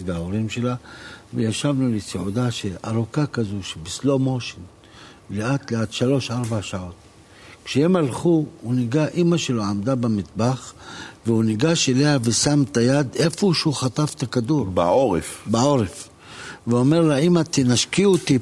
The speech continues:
Speaker 1: פה, פה." ושואל אותה, "אמא, אם אני אמות, תבכי עליי?" אני אומר לו, "אבא, למה אתה אומר דבר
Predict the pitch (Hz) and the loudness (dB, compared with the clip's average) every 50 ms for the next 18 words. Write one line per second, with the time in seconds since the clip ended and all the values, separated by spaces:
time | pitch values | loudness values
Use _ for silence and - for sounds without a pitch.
0 | - - 156 165 160 143 120 - - 139 147 131 107 90 - - - - - - | 2 2 4 4 4 4 2 2 2 2 4 4 2 0 -6 -16 -18 -18 -16 -16
1 | - - - - - 131 117 - - 131 156 190 202 190 180 143 127 139 95 160 | -16 -16 -10 -2 0 0 2 2 2 4 4 4 4 4 4 2 2 0 2 2
2 | 196 202 190 170 156 170 208 220 220 208 202 190 165 143 123 120 135 151 151 143 | 4 4 4 4 4 4 4 4 6 6 6 6 6 6 6 4 4 4 4 2
3 | - - - 139 131 107 - - - 170 170 156 147 135 120 117 117 123 127 127 | 0 0 0 0 0 0 -2 0 2 2 4 4 4 4 4 4 4 2 2 0
4 | 135 135 - - - - - - - - - - - - - - - - - - | -2 -6 -12 -18 -20 -20 -20 -20 -20 -20 -20 -20 -20 -20 -20 -20 -20 -20 -20 -20
5 | - - - - - - - - - - - - - - - - - 98 127 143 | -20 -20 -20 -20 -20 -20 -20 -20 -20 -20 -20 -20 -20 -20 -20 -12 -4 0 2 4
6 | 160 185 196 175 170 151 165 190 175 190 180 175 185 202 208 214 202 - - 135 | 4 4 4 4 2 2 2 2 2 0 0 2 2 2 2 2 0 0 -4 -6
7 | 117 113 110 104 98 90 101 90 101 101 | -6 -4 -6 -6 -8 -8 -10 -8 -8 -10